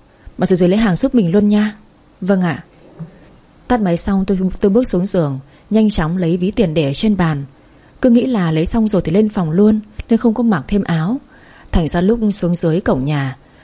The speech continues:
người giao hàng thì chưa thấy đâu cả, mà mấy cơn gió nó đã thi nhau, thổi muốn bay cả người tôi luôn rồi. Tôi đứng coi ro trước cổng,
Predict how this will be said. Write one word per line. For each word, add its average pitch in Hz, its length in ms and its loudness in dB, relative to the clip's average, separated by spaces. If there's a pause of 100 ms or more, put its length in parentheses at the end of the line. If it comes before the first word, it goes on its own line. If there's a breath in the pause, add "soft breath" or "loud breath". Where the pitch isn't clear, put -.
(160 soft breath)
người 196 100 4
giao 233 120 2
hàng 196 200 0
thì 156 80 -6
chưa 226 160 -2
thấy 202 160 0
đâu 220 180 0
cả, 139 280 -4 (420 soft breath)
mà 196 80 2
mấy 175 180 2
cơn 220 220 2
gió 165 380 -2
nó 262 60 -2
đã - 120 0
thi 226 220 2
nhau, 202 340 4 (240 loud breath)
thổi 175 160 4
muốn 151 240 -6
bay 220 140 2
cả 165 140 -2
người 147 280 -2
tôi 208 140 -2
luôn 220 200 4
rồi. 143 300 -2 (680 loud breath)
Tôi 202 120 4
đứng 175 220 0
coi 190 220 -2
ro 180 220 0
trước 254 220 -2
cổng, 143 220 0